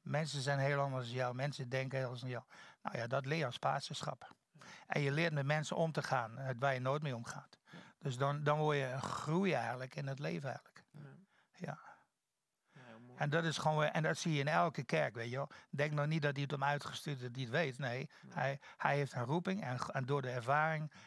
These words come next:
Speaker 1: leert te groeien. En dat is geweldig. Je krijgt mogelijkheden, kansen. Kijk, en van mijn achtergrond had ik dat nooit gekund.
Speaker 3: Nee.
Speaker 1: Snap je? Als ik mijzelf zie, zo, wow, dit, het, je praat tegen mensen met universiteit. Ik heb een L T S, weet je wel. Je praat
Speaker 2: Mhm.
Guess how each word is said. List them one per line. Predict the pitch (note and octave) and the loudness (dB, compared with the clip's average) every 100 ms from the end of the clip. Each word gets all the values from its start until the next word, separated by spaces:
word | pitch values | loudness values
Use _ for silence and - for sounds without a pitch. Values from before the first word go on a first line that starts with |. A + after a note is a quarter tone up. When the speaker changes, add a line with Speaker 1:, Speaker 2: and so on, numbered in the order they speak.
| - | -16
Speaker 1:
leert | - C#3 C#3 | -6 -2 -2
te | - | -2
groeien. | - D3 C#3+ | -4 -2 0
En | |
dat | F3 D3+ | 0 0
is | C3 | -2
geweldig. | - C3 F3 F3 | 0 2 2 0
Je | B2 | -4
krijgt | A#2 C3 A#2+ | -2 -2 0
mogelijkheden, | C3 E3+ F3+ E3 E3 D#3 | 0 2 0 0 -2 -2
kansen. | C#3+ D#3 D#3 - F#3 _ _ _ - - | 0 0 0 -4 -8 _ _ _ -20 -6
Kijk, | - D#3+ | 2 4
en | E3+ F3 | 4 2
van | E3 | 4
mijn | D#3+ D#3+ | 4 6
achtergrond | F3 - - - B2+ C#3+ | 4 2 0 -2 -2 0
had | E3+ | -2
ik | E3 | 0
dat | C#3 | -2
nooit | C3 C3 C#3 | 0 -2 -2
gekund. | - - A2+ - _ _ | -4 -4 -4 -10 _ _
Speaker 3:
Nee. | A2+ G#2+ G2+ - | -10 -10 -10 -12
Speaker 1:
Snap | - B2+ B2 | -2 -2 0
je? | D#3 | 2
Als | D#3+ C#3 | 2 0
ik | C#3+ | 0
mijzelf | D3+ D#3+ C3+ E3 D#3 | 2 2 4 2 2
zie, | D#3 | -2
zo, | B2 | -4
wow, | B2+ D#3 D#3+ C#3 A#2 | 0 2 4 2 0
dit, | C#3 - - - | -4 -6 -18 -10
het, | - C3 | -6 -4
je | - | -4
praat | A2+ C#3+ D3+ | 2 4 4
tegen | D#3 C#3 C3 | 2 0 2
mensen | C#3+ D3+ C#3+ | 0 0 -2
met | C#3 C3+ - | 0 -2 0
universiteit. | E3 E3 D3 C3 D3 B2+ C#3+ C#3+ C3+ - - - | 0 0 -2 -4 -4 0 2 0 -6 -16 -20 -12
Ik | - C#3 | -4 2
heb | C#3+ C#3+ | 2 2
een | D3 C#3+ | 2 2
L | |
T | C3+ C#3 C#3 | 2 0 0
S, | C#3+ | 0
weet | C#3 A#2+ | -2 -2
je | |
wel. | C3+ D#3 | 0 0
Je | C#3+ | 0
praat | D#3 D#3 | 2 2
Speaker 2:
Mhm. | C#3 | 2